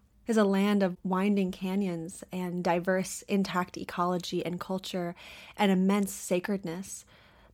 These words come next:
which, accompanied by the shrinking of Grand Escalante Staircase National Monument by forty-six percent,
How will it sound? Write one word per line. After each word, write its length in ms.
which, 260
accompanied 580
by 220
the 100
shrinking 460
of 120
Grand 440
Escalante 580
Staircase 580
National 340
Monument 440
by 140
forty-six 680
percent, 480